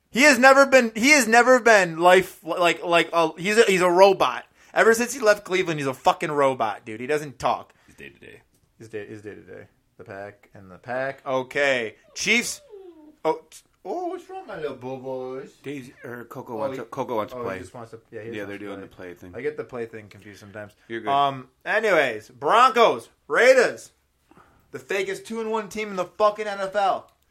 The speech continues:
Speaker 3: Yeah, and the, the fucking only team that hasn't won in the, er, N F L.
Speaker 1: I,
Speaker 2: Raiders.
Speaker 1: I,
Speaker 3: Raiders, yeah.
Speaker 1: I, dude. I
Speaker 3: So I'm, fuck, dude.
Speaker 1: I don't know.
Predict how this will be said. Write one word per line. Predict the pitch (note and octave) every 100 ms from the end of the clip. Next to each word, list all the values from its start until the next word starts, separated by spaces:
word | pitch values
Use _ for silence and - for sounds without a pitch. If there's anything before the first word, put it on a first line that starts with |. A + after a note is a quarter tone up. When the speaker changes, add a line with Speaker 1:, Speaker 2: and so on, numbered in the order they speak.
| -
Speaker 3:
Yeah, | D3 C#3 C#3 C3 A3+ _ _ _ _ _
and | C#3 C3
the, | B2+ G#2
the | C3
fucking | B2+ C3+ C#3+ B2+ A#2+
only | B2+ C3 C3
team | B2+ C3+ A#2+
that | B2
hasn't | C3 B2+
won | G2+ B2 B2
in | A#2
the, | A2+ -
er, | A#2+ A2
N | A#2 A2+
F | A2
L. | A#2 A2 A2+ - _ _ _ _ _ -
Speaker 1:
I, | D#3+ C#4
Speaker 2:
Raiders. | C#4 G#2+ - - _ _ _ _
Speaker 1:
I, | D3+ G3 - _ _
Speaker 3:
Raiders, | A2 B2+ B2+ A#2 A#2
yeah. | A2+ B2+ A#2+ -
Speaker 1:
I, | A#2 A#2
dude. | A#2+ A2+ G#2+ _ _ -
I | C#3 -
Speaker 3:
So | - G3 -
I'm, | F#3+ A#3+ C4 - - - - _
fuck, | - - A#2 F#2 - _
dude. | C#3+
Speaker 1:
I | F3+
don't | A#3 F#3+
know. | D#3 E3 F3 E3+